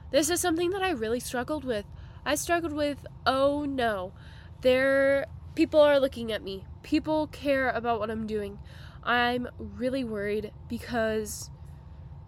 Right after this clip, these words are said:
like, everybody cares about me, and I'm really scared of people. <laughs> But I wanna just tell you that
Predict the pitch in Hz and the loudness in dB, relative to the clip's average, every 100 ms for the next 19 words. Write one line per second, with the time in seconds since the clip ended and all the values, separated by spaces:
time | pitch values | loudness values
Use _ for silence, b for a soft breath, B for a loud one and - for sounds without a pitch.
0 | - 233 - 269 339 339 392 - 392 453 | -6 -4 -2 0 2 2 0 0 4 6
1 | 415 381 330 302 339 349 539 605 - 320 | 6 4 4 2 -2 -2 -4 -2 6 8
2 | 311 302 311 - - - - - - - | 8 4 -2 -10 -14 -16 -16 -16 -16 -16
3 | - - - - - - - - 320 320 | -14 -16 -16 -16 -16 -16 -16 -4 -2 0
4 | 339 359 392 - 330 349 320 285 302 - | 0 2 0 -2 0 2 2 0 -4 2
5 | 359 330 262 220 311 285 - - - - | 2 4 4 4 2 -2 -14 -14 -12 -12
6 | - - 269 269 320 403 571 523 466 - | -12 -2 2 6 6 8 8 6 2 0
7 | 262 240 294 277 247 | 2 2 2 4 2